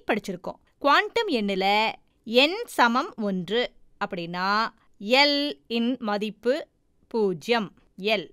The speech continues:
ஆங்கில L இருக்கு இல்லையா? அந்த L இன் மதிப்பு பூஜ்ஜியம். எனவே காந்த குவாண்டம் எண், அதாவது மேக்னெட்டிக் குவாண்டம் எண், ஆங்கிலத்துல இத மேக்னெட்டிக் குவாண்டம் எண் அப்படிம்பாங்க.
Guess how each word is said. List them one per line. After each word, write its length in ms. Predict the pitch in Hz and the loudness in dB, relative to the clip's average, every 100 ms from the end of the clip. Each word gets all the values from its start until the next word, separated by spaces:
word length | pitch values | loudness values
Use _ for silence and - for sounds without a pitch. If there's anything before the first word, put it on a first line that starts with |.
| _ | _
ஆங்கில 340 | - 233 214 202 220 | -6 -4 -2 -2 -2
L 100 | 247 | -2
இருக்கு 220 | 220 226 | -4 -6
இல்லையா? 240 | 277 453 285 170 _ _ _ | -6 -4 -4 -8 _ _ _
அந்த 160 | 220 233 240 | -4 -2 2
L 100 | 285 320 | 2 2
இன் 160 | 254 | 0
மதிப்பு 360 | 220 196 - 392 622 _ _ - | -2 -4 -4 -2 -2 _ _ -6
பூஜ்ஜியம். 520 | 233 208 143 214 160 _ _ _ - | -2 -2 -2 -6 -6 _ _ _ -8
எனவே 380 | 226 226 180 220 427 _ _ _ _ | -4 -4 -2 -2 -2 _ _ _ _
காந்த 480 | 185 240 285 403 415 415 | 0 4 4 2 -2 -2
குவாண்டம் 580 | 302 247 254 240 277 226 | 2 2 2 0 0 0
எண், 180 | 190 156 _ _ | -4 -6 _ _
அதாவது 420 | 196 180 175 208 523 - 214 | -8 -4 -4 -4 -6 -6 0
மேக்னெட்டிக் 680 | 226 262 294 330 330 403 _ | 4 6 4 -4 -4 -6 _
குவாண்டம் 500 | 220 214 208 220 196 | -4 -2 -2 -4 -2
எண், 200 | 202 - - - | -4 -6 -10 -10
ஆங்கிலத்துல 580 | 190 240 240 180 175 160 185 349 - _ _ - | -4 -2 -2 -6 -8 -6 -4 -4 -6 _ _ -6
இத 160 | 202 208 294 - 214 | -2 0 -2 -4 0
மேக்னெட்டிக் 680 | 220 262 262 277 254 403 - | 2 4 2 -2 -2 -6 -2
குவாண்டம் 460 | 233 214 233 208 | -2 -2 -4 -4
எண் 200 | 202 - | -4 -4
அப்படிம்பாங்க. 480 | 180 180 175 160 | -4 -6 -10 -14